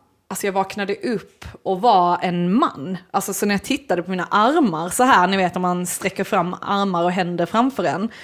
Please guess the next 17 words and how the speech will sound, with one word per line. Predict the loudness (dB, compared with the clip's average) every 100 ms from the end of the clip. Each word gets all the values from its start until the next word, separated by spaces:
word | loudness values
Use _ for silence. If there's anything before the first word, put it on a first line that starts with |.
| -20 -20 -10
så | 2
var | 6
det | 6
så | 4
här | 0
sjukt | 0 -2 -2 -10
grova | -4 -2 0 0 4 4 4 2 4
händer | 4 4 2 0 2 2
och | 4 4
armar | 4 4 4 2
med | 0
svart | 0 4 4 4 0
hår | 2 4 4
och | 2
så | 2
här | 2 2 -4
guldringar. | -2 2 2 2 4 6 6 6 6 6